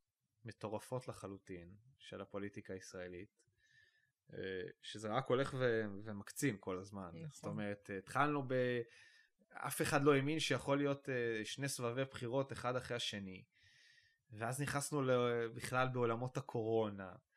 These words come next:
Speaker 1: ועכשיו מה שקורה שזה בכלל טירוף הדעת.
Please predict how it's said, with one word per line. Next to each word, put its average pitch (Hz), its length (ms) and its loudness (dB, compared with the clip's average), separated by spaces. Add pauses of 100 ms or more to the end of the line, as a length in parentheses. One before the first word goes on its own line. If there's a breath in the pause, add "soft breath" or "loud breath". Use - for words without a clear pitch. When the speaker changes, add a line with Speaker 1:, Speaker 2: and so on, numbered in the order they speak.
(460 soft breath)
Speaker 1:
ועכשיו 135 440 2
מה 139 100 0
שקורה 120 420 0
שזה 110 460 -4
בכלל 120 340 0
טירוף 98 380 -6
הדעת. 95 520 -6